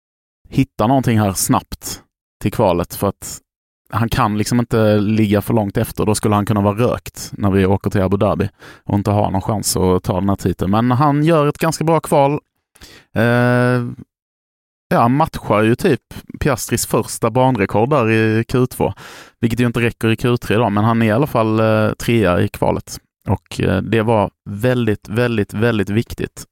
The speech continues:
eh, får vi konstatera, för den här F ett-säsongen. Ehm, är det något annat du tänker på i kvalet, eller ska jag dra resultatlistan?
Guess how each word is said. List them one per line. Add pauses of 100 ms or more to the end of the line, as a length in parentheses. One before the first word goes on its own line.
(320)
eh,
får
vi
konstatera, (800)
för
den
här
F
ett-säsongen. (960)
Ehm,
är
det
något
annat
du
tänker
på
i
kvalet,
eller
ska
jag
dra
resultatlistan?